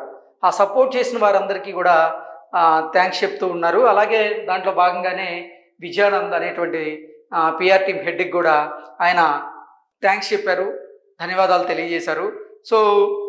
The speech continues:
ఈ నెల ఇరవై ఆరో తేదీన కళ్యాణ్ పడాల జమ్మూ కాశ్మీర్ వెళ్ళబోతున్నట్లుగా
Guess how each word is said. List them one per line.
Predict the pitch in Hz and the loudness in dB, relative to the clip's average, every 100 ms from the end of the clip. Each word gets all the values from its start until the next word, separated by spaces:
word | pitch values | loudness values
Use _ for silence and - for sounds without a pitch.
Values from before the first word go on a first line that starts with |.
| - 208 | -12 -6
ఈ | 220 | 0
నెల | 220 | 4
ఇరవై | 240 220 214 226 | 4 4 2 2
ఆరో | 226 226 | 2 0
తేదీన | 220 202 202 196 185 185 - - - | 0 0 2 2 2 -2 -6 -14 -4
కళ్యాణ్ | 180 202 214 208 | 0 2 2 4
పడాల | 185 175 156 127 - | 4 4 2 -2 -6
జమ్మూ | 175 202 | -4 0
కాశ్మీర్ | 202 190 - 185 | 2 2 0 -4
వెళ్ళబోతున్నట్లుగా | 170 175 175 170 160 160 170 165 151 156 - | -2 -2 -2 -6 -8 -6 -2 2 2 2 -6